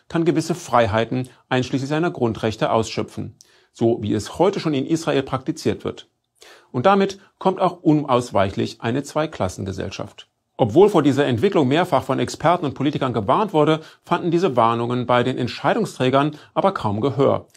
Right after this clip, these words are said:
Denn die E U hat einen Plan, der Schritt für Schritt umgesetzt wird. Dessen Ziel ist es, schließlich alle Menschen in der E U zu impfen. Das ist auch ganz im Sinne von Bill Gates, der schon länger darauf drängt, dass die gesamte Weltbevölkerung geimpft werden sollte.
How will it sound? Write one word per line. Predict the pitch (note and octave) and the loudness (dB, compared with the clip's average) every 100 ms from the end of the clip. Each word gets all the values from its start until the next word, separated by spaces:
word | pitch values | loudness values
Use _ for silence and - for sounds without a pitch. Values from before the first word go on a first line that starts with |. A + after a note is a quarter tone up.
| _ _ | _ _
Denn | F3 F3+ | 0 2
die | F#3+ | 0
E | G3+ | 0
U | - A#2+ G#2+ | 0 2 2
hat | B2+ - | 0 -2
einen | B2 C#3+ D#3+ | -4 -4 -4
Plan, | - D#3+ C3+ G#2+ - - _ | 0 2 2 0 -6 -20 _
der | C3 B2 B2 - | 2 2 2 -8
Schritt | - A3 - | -6 -6 -2
für | G3+ | -2
Schritt | - F3+ | -2 -4
umgesetzt | D3+ B2+ G#2 G2 - A2+ | 0 0 0 -4 -6 -6
wird. | G2 - _ _ - | -6 -10 _ _ -6
Dessen | G2 A2+ | -4 -6
Ziel | - G#3 G#3 | -4 0 2
ist | D#3+ E3 | 2 0
es, | D#3+ - _ | -2 -4 _
schließlich | - D#3+ D#3+ E3+ - - | -4 -2 0 -2 -4 0
alle | E3 G3+ | 2 4
Menschen | B2+ A#2 - | 2 -2 -4
in | C#3 | -2
der | D3+ D#3 | 0 0
E | F3 | -2
U | - F#2+ | -2 -4
zu | G2 E3 | -4 0
impfen. | E3+ D#3+ - G2+ - _ _ _ | 2 2 0 -8 -8 _ _ _
Das | D3+ | -6
ist | F#3+ G3 | -2 -2
auch | E3+ | 2
ganz | B2 A2+ | 0 2
im | D3 | 0
Sinne | A#2 G#2+ G#2+ | 0 -2 -2
von | A#2+ | -4
Bill | A#2+ C#3 | 0 0
Gates, | C3+ E3+ D#3+ - - _ | 2 0 0 -4 -18 _
der | D#3+ D#3 | 0 0
schon | D#3+ F#3+ | 0 -2
länger | C3+ C3+ | 0 2
darauf | C#3 C3+ C3 | 2 2 0
drängt, | - G#2+ A2 - | -2 -2 -2 -4
dass | C3 C3 | -4 -2
die | D#3+ | 0
gesamte | E3 A#2 G2+ B2+ | 2 0 -2 -2
Weltbevölkerung | B2 - A2+ - G2+ G2+ A#2 - | 0 0 -2 -4 -4 -2 -4 -4
geimpft | - A#2 - - | -4 -4 -4 -4
werden | F#2+ F#2 | -4 -4
sollte. | G2 F2 A2 | -6 -8 -12